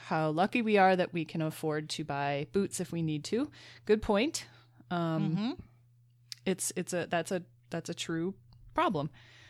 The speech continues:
Speaker 1: Um, so, uh, you know, that's probably the closest we come to entitled etiquette is that Luke is able to just go anywhere he wants and buy some boots.
Speaker 2: Mm-hmm.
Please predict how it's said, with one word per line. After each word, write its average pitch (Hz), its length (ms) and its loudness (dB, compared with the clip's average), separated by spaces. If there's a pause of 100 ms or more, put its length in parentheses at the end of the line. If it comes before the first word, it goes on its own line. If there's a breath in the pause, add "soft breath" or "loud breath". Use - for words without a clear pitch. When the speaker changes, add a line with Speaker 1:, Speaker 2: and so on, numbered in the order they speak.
(160 soft breath)
Speaker 1:
Um, 160 500 0
so, 160 480 0 (240)
uh, 180 320 4 (300)
you 247 100 2
know, 160 260 4
that's 214 160 6
probably 190 240 6
the 165 80 -2
closest 190 400 2
we 175 80 -4
come 160 240 0
to 156 160 -2
entitled 151 460 -2
etiquette 139 400 -6
is 160 140 -6
that 147 180 -6
Luke 160 180 -4
is 151 140 -6
able 156 160 -2
to 151 80 -10
just - 340 -6 (460 soft breath)
go 175 260 6
anywhere 233 320 6
he 262 80 4
wants 202 400 6
and 147 160 -2
buy 127 240 0
some 226 220 4
boots. 226 520 2 (300 soft breath)
Speaker 2:
Mm-hmm. 190 220 -6